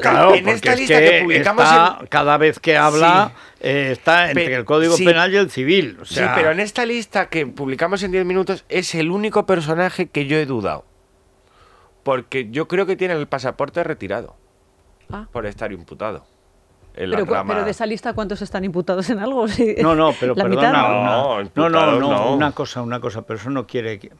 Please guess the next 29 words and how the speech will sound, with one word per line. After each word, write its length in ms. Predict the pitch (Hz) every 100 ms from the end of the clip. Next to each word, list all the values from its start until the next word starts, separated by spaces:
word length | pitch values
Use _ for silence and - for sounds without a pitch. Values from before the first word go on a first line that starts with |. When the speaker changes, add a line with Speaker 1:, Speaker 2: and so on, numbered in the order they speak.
| _ _ _ _ _ _
Speaker 1:
bueno, 280 | 165 139 - - _
claro, 220 | 151 170
el 80 | 170
pasaporte 800 | - 107 107 - 123 - 170 131
es 120 | 123
Honduras. 540 | 170 147 185 127 92 -
Speaker 2:
Eso 180 | 82 107
en 60 | 117
Honduras, 460 | 113 90 135 131
claro. 380 | - 90 160 113 _ _ _ _ _ _
Speaker 1:
Uf, 240 | 139 -
Speaker 2:
A 40 | 107
tira 140 | 98
de 40 | 117 147 123
Speaker 1:
Honduras. 140 | 127
Speaker 2:
piedra 260 | 147 147 135
de 100 | 117
Colombia. 540 | 95 98 160 190 120 - _ -
Speaker 1:
Es 100 | -
que 120 | 165
Honduras, 680 | 160 165 165 147 160 - -
eh, 240 | 123 127 143 -
digo, 280 | 151 131 127
en 140 | -
circunstancias 540 | - 127 120 175 165 190
normales 480 | 175 151 170 165 135
no 120 | 143
pasaría 480 | 139 - 120 110 98
nada. 300 | 95 -